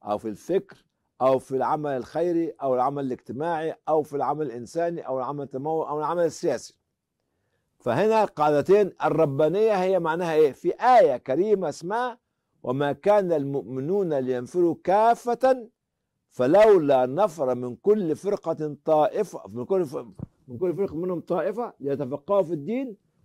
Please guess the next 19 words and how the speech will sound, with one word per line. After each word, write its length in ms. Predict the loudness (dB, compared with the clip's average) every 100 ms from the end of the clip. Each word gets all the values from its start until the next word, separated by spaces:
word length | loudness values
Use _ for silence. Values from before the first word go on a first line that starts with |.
| -2
ولينذروا 420 | -2 0 0 0
قومهم 380 | -2 -4 -4 -4
إذا 220 | -2 0
رجعوا 380 | 2 2 0 0
إليهم 300 | 0 0 0
لعلهم 260 | -2 -2 -6
يحذرون". 280 | -10 -14 -10
يعني 140 | -6
معناه 260 | -2 0 2
إيه؟ 320 | 2 0 -4 _ _ _ _ _ -4
معناها 580 | -2 0 0 2 2
لما 260 | 0 -2 -2
يكون 240 | 0 -2
في 140 | 0 -4
حرب 360 | 2 2 2 -12 _ _ _ _ _ _ _ _ _ _ _ _ _
حصلت 480 | 0 0 -2 -16 -18 _ _ _ _ _ _ _ -6
ما 120 | -2
نخرجش 420 | 0 2 0 0
كلنا، 560 | 0 0 6 6 4 -2